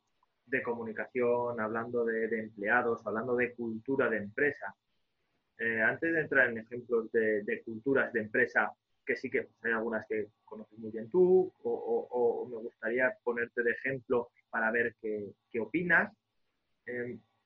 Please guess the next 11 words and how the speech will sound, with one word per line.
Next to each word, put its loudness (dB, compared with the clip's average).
en 2
estos 4
últimos -6
dos -4
meses -2
he 2
tenido 0
muchas -8
conversaciones -2
con -4
profesionales, 4